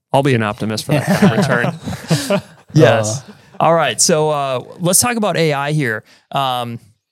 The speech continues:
Speaker 2: A I most likely is, uh, is in a bubble right now.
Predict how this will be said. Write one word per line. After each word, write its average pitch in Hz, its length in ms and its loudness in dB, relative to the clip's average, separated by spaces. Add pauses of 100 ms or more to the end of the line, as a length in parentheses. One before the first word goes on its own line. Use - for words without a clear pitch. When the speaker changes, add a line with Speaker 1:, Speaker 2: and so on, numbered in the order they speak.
(480)
Speaker 2:
A 180 180 6
I 147 200 2
most 151 260 2
likely 147 560 -2
is, 131 340 -2
uh, 120 260 0
is 139 140 0
in 139 120 -2
a 156 40 -2
bubble 127 300 -2
right 113 220 -4
now. 113 380 -6